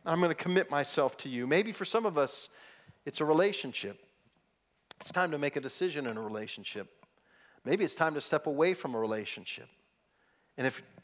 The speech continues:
Jesus is gonna be God, you know what that decision is. Maybe it's a change of location. Maybe God wants you to move from Ione to Pine Grove, California. You know, I, I have no idea. I have no idea.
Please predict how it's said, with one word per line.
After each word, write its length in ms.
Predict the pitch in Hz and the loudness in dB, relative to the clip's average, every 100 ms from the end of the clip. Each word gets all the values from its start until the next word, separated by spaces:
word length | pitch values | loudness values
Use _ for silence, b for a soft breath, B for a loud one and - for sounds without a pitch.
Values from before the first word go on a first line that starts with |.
| _ | _
Jesus 240 | - 185 170 | 0 0 0
is 60 | |
gonna 160 | 165 165 | 2 2
be 160 | 143 143 | 2 2
God, 380 | 156 135 117 | 6 6 4
you 80 | 143 | 0
know 160 | 170 165 | 4 6
what 200 | 160 - | 6 4
that 180 | 151 143 | 2 2
decision 500 | 135 - 131 131 127 | -4 -4 -4 -2 0
is. 580 | 143 104 - - - - _ b b b b b b b - | 0 -2 -6 -4 -6 -8 _ b b b b b b b -6
Maybe 180 | 127 156 | -2 0
it's 100 | 156 | 0
a 40 | |
change 320 | 156 180 185 165 | -2 -2 -2 -2
of 80 | |
location. 560 | 165 175 190 208 - 104 - _ _ _ _ b b b b b | -2 0 0 -2 -4 -10 -14 _ _ _ _ b b b b b
Maybe 220 | 135 156 185 | -4 0 4
God 220 | 180 165 | 6 6
wants 260 | 170 165 | 4 2
you 80 | 180 | -2
to 60 | 160 | -4
move 260 | 147 185 | 0 -2
from 180 | - 143 | 0 2
Ione 440 | 135 156 165 175 135 | 4 4 2 0 -2
to 260 | 113 110 - b b b b b b _ | -4 -4 -6 b b b b b b _
Pine 200 | - 151 | 0 0
Grove, 300 | 139 113 - | 2 -2 -2
California. 580 | - 107 107 98 90 82 | 2 2 2 -4 -8 -6
You 120 | 104 | -2
know, 100 | 104 | 4
I, 220 | 107 117 185 | 6 6 8
I 180 | 196 247 | 8 8
have 160 | 269 | 6
no 180 | 269 285 | 8 8
idea. 400 | 277 220 170 92 - - - | 8 6 4 2 -6 -14 2
I 100 | 208 | 4
have 100 | 196 | 6
no 120 | 196 | 6
idea. 280 | 165 110 98 | 4 4 -4